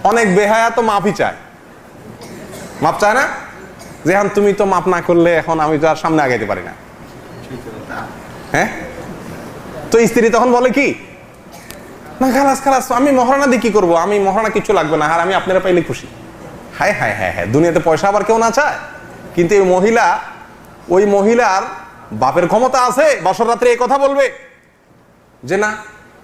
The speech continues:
এ সুদূর বুদূর চলবে না, মহারানা যা ধরছেন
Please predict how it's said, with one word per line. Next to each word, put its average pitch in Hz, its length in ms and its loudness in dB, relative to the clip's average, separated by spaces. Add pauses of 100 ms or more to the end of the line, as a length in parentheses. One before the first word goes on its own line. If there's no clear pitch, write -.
(680)
এ - 40 -6
সুদূর 233 280 2
বুদূর 220 240 2
চলবে 175 200 4
না, 190 120 -4 (1160)
মহারানা 196 380 4
যা 190 160 4
ধরছেন 196 380 2